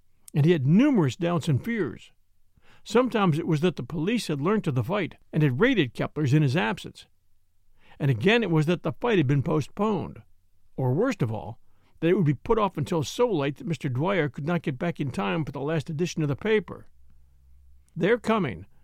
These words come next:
when at last they came, was heralded by an advance guard of two sporting men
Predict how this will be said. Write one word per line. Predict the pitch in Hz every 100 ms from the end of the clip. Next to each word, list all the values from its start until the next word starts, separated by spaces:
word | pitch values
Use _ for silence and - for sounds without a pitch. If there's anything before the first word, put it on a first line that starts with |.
| _ -
when | 131
at | 117
last | 147 220 -
they | 202
came, | 185 185 131 82 - - -
was | -
heralded | 113 202 233 196 156
by | 147 147
an |
advance | 143 131 170 226 -
guard | - 180 151
of | -
two | 254
sporting | 220 - 214 180 131
men | 131 78